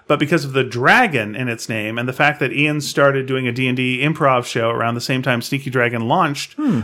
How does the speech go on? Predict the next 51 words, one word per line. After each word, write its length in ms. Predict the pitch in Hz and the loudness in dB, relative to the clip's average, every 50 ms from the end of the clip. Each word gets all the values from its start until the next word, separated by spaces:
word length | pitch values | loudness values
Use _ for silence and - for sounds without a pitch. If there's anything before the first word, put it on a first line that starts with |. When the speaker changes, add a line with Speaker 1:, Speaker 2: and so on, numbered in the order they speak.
| - | 0
Speaker 1:
my 180 | - 143 139 139 | 2 2 4 4
brain 540 | 135 131 135 156 190 214 214 208 180 147 127 | 2 2 2 2 4 4 2 2 2 2 2
mashed 380 | 135 156 190 220 196 - - | 4 4 4 4 2 0 -2
the 100 | - 143 | -4 -2
two 160 | 139 - 139 | 0 0 -2
projects 420 | 123 - 139 131 127 127 120 123 - | 0 2 2 2 2 0 -2 -4 -4
together, 420 | - 123 127 143 151 127 120 117 - - - | -2 0 0 2 2 0 -2 -4 -8 -12 -14
Speaker 2:
Ah. 100 | 143 143 | -6 -2
Speaker 1:
and 100 | 147 151 | 2 2
I 40 | 151 | 4
mistakenly 540 | 143 147 139 139 - 180 196 190 180 160 147 | 4 2 0 2 2 2 2 4 2 2 2
thought 380 | 135 143 139 135 131 127 - - | 2 4 4 4 4 2 -2 -6
Sneaky 300 | - - 165 160 - 143 | -4 -4 -4 -2 -2 0
Dragon 440 | 123 143 147 165 180 156 147 127 | 2 4 4 4 4 2 0 -2
was 160 | 123 120 120 120 | -2 -2 -2 -4
a 60 | 120 | -4
D 140 | 120 135 139 | -2 -2 0
and 80 | 131 135 | 0 0
D 140 | 175 220 226 | -2 -2 -2
podcast. 720 | 226 - 143 120 117 113 - 123 110 98 95 - - - _ _ - - - - | 0 0 2 2 2 0 -4 -4 -4 -4 -4 -6 -10 -16 _ _ -20 -20 -4 0
I 100 | 135 120 | 0 2
had 180 | 117 131 127 | 2 2 2
no 360 | 131 135 139 147 151 147 151 - - | 2 2 4 4 2 2 -2 -4 -2
interest 400 | 170 196 240 262 247 196 - - | 0 2 4 4 2 2 2 0
in 100 | 139 131 | -2 0
D 120 | 123 123 | 2 2
and 80 | 117 113 | 2 2
D 120 | 120 113 | 0 0
back 240 | 107 113 110 113 - | 2 0 0 -2 -2
then, 180 | 123 117 131 139 | -2 -2 -2 0
so 100 | - 131 | 0 2
I 40 | 123 | 2
didn't 180 | 127 131 131 | 2 0 0
check 180 | 127 - 135 127 | 0 0 0 0
it 80 | 135 160 | 2 0
out. 240 | 196 202 131 - - - _ - - - | 0 -2 -2 -6 -10 -16 _ -20 -20 -2
When 140 | - 170 175 | 2 4 6
I 60 | 180 | 6
realized 540 | 170 165 175 247 302 294 262 233 220 196 - | 6 6 6 8 8 10 10 10 8 6 6
my 140 | 190 185 185 | 4 4 4
mistake, 580 | 180 175 170 - 185 175 139 117 - - - _ _ - - | 4 2 2 4 4 4 4 2 0 -8 -18 _ _ -6 -6
<laughs> 1160 | 202 180 - 269 254 - - 262 - - 277 - - - 269 - - - - - _ - - | -6 0 0 0 2 2 0 0 0 0 -2 0 0 -2 -4 -2 -6 -10 -10 -10 _ -4 0
I 100 | 139 143 | 2 2
started, 440 | 143 - - 190 190 202 196 185 175 | 2 4 6 6 8 8 8 6 6
I 100 | 151 156 | 6 6
apologized 840 | 151 151 151 - 262 320 330 311 277 214 285 294 285 285 262 - - | 6 6 6 6 8 8 8 8 6 6 6 6 6 6 4 4 4
to 80 | 269 269 | 6 8
everybody." 560 | 277 254 202 220 208 196 160 170 151 135 104 | 8 6 6 4 4 4 6 4 4 2 0
No, 160 | 107 120 113 | -4 -6 -8
she 120 | - - 117 | -6 -8 -8
didn't. 260 | 107 101 90 - - | -8 -8 -8 -10 -12